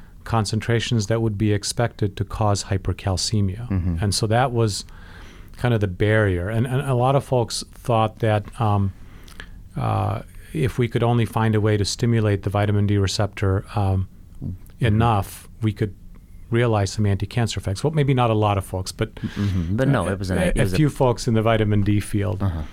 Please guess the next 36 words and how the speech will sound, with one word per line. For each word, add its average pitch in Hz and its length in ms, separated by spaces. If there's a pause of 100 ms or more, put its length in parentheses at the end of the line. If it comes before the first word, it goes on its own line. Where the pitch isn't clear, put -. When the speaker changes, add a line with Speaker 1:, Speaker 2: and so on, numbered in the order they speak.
(460)
Speaker 1:
And, 135 300
and 147 160
the 143 60
field 226 400
was 143 180
heading 151 280
in 139 100
the 131 80
direction 120 600
of 107 380
designing 113 600
molecules 110 840 (720)
that 123 220
were 113 140
supposed - 580
to 123 80
decouple 104 840 (320)
the 107 120
anti-cancer 110 640
effect 107 380
from 101 160
the 95 120
calcemic 98 680
effect, 85 460
Speaker 2:
Right. 92 100
Mm-hmm. 80 180 (400)
Speaker 1:
which 117 240
didn't 131 320
really 107 400 (400)
end 107 200
up - 200
working 95 320
particularly 101 540
well. 101 320
Speaker 2:
I 80 80
see. - 140